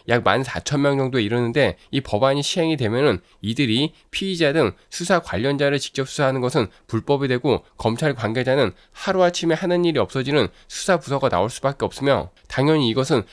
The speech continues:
세금 낭비로 이어진다라고 지적을 했고, 이뿐만이 아니라 중수청이 재구시를 하기까지 육 대 범죄 수사는 증발할 것이라는 우려가 제기되고 있는데, 이에 대해서 민주당은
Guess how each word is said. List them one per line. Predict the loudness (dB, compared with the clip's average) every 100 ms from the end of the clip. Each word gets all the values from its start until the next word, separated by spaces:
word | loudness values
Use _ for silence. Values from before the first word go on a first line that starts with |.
| -12
세금 | -4 -2 2 2
낭비로 | 2 0 0 2 2
이어진다라고 | 0 -2 0 0 0 -2
지적을 | -2 -2 -2
했고, | 0 0 0 -8 _ -4
이뿐만이 | -2 2 2 4
아니라 | 2 2 2 2 -2 -10
중수청이 | -6 -4 -4 -2 0 0 -2 -8 -12
재구시를 | -4 -2 -2 -2 -2
하기까지 | -2 -4 -2 -2 0 -2 -4 -12
육 | -12 0
대 | 0
범죄 | 0 -2 0 0
수사는 | 0 0 2 0 -6 -6
증발할 | -2 0 2 2 0
것이라는 | -2 0 0 0
우려가 | 0 0
제기되고 | 0 -2 -2 0 -2
있는데, | -2 0 0 0 -8 -6
이에 | -2 0
대해서 | -2 -2
민주당은 | -4 0 2 2